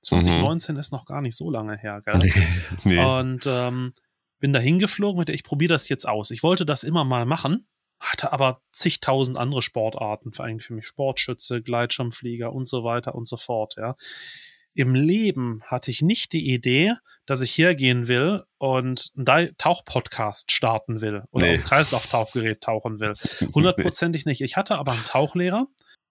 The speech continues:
Speaker 1: tatsächlich, der, der mich damals one-on-one, ich hatte Glück, ich hab's, glaub ich, schon mal erzählt im Rahmen von dem
Speaker 2: Mhm.
Speaker 1: Podcast, an die Hand genommen hat und mir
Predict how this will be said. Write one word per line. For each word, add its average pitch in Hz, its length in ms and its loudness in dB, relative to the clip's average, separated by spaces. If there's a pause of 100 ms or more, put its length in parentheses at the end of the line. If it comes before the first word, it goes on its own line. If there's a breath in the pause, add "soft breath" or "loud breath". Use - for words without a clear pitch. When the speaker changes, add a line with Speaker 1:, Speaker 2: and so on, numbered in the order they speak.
(200)
Speaker 1:
tatsächlich, 156 720 -2 (640)
der, 151 160 6
der 160 120 2
mich 156 140 -4
damals 165 600 0
one-on-one, 139 640 0
ich 147 120 -6
hatte 139 200 -4
Glück, 185 240 0
ich - 120 -8
hab's, 139 160 -4
glaub 127 160 -2
ich, 120 80 -2
schon 135 140 -2
mal 135 100 -2
erzählt 147 360 0
im 139 100 -2
Rahmen 131 320 -2
von - 200 2
dem 78 160 2
Speaker 2:
Mhm. 80 40 0
Speaker 1:
Podcast, - 460 -2
an 131 100 -4
die 123 80 -2
Hand 131 200 2
genommen 160 400 0
hat 208 180 -2 (680 loud breath)
und 156 180 4
mir 160 380 4